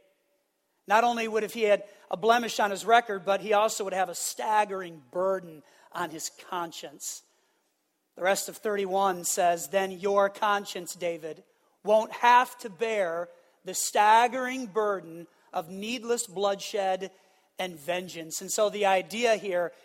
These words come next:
is that in his inner man, on the inside, if he follows through on this,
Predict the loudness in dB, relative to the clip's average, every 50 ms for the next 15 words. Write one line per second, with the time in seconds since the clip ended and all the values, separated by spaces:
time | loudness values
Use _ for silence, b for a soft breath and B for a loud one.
0 | B B -10 -8 0 2 4 4 4 2 -2 -6 -6 -4 -6 -6 -6 -8 -8 -6
1 | -6 -6 -4 -4 -2 0 0 0 0 -2 -4 -6 B B B B B 2 2 2
2 | 0 -4 -10 -12 -12 -10 -8 -8 -8 -6 -6 -6 -2 0 0 2 2 2 0 0
3 | -4 -8 -14 -12 -4 0 2 2 2 2 0 -2 -6 -10 -10 -8 -4 -4 -2 -2
4 | -2 -2 -4 -4 -4 -4 -4 -4 -4 -6 -8